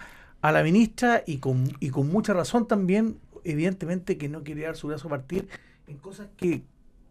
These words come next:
que además en las que tienen, eh, costo económico,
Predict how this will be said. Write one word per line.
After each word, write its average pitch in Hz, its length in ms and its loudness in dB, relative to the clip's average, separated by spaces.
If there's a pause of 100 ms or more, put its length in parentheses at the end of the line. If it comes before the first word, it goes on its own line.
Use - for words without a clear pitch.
(200)
que 160 100 8
además 175 560 8
en 139 140 2
las 127 80 2
que 131 160 0
tienen, 139 320 4
eh, 123 420 0
costo 143 680 4 (300)
económico, 175 880 12